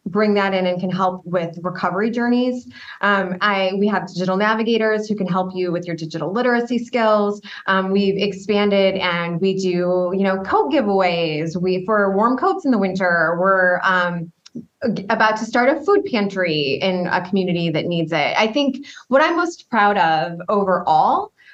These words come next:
um, I, it's hard for me to point to one thing. I feel like we've done a lot of amazing things in five years, but I think the thing I'm proudest of is the way I've, you know, uh, the team has pushed to think outside the boundaries of that, "Oh, we're here for this one service,"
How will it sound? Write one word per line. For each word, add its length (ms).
um, 300
I, 120
it's 180
hard 160
for 60
me 80
to 80
point 220
to 80
one 280
thing. 160
I 80
feel 100
like 120
we've 100
done 120
a 60
lot 140
of 80
amazing 480
things 220
in 100
five 260
years, 440
but 100
I 120
think 200
the 120
thing 160
I'm 120
proudest 340
of 180
is 160
the 100
way 140
I've, 160
you 120
know, 180
uh, 280
the 100
team 280
has 160
pushed 500
to 160
think 360
outside 480
the 60
boundaries 1000
of 480
that, 440
"Oh, 180
we're 240
here 380
for 240
this 260
one 280
service," 880